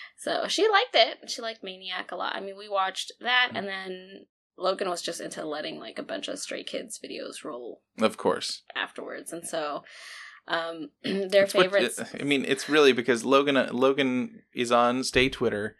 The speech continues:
Speaker 2: naturally, as, as any four-year-old is,
Speaker 1: <laughs>
Speaker 2: and he knows the guide that you must listen to multiple videos between watching Maniac again, so
Speaker 1: Mm-hmm.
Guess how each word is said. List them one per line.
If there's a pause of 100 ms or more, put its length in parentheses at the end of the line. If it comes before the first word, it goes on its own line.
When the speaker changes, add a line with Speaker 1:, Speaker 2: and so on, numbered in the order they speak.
(120)
Speaker 2:
naturally,
as,
as
any
four-year-old
is, (180)
Speaker 1:
<laughs>
Speaker 2:
and
he
knows
the
guide
that
you
must
listen
to
multiple
videos (100)
between
watching
Maniac
again,
so
Speaker 1:
Mm-hmm.